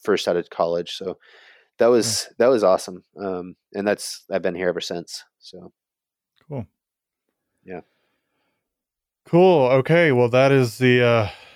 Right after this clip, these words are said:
Speaker 2: saga of Joey Cochran. I think
Speaker 1: Yeah.
Speaker 2: was, I think we covered everything. Is there anything, anything we didn't mention?
Speaker 1: Um,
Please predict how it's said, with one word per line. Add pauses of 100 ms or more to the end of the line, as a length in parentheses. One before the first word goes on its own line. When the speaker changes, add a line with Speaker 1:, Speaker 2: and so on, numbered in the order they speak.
(160)
Speaker 2:
saga
of
Joey
Cochran. (280)
I
think
Speaker 1:
Yeah.
Speaker 2:
was, (600)
I
think
we
covered
everything.
Is
there
anything, (420)
anything
we
didn't
mention? (760)
Speaker 1:
Um,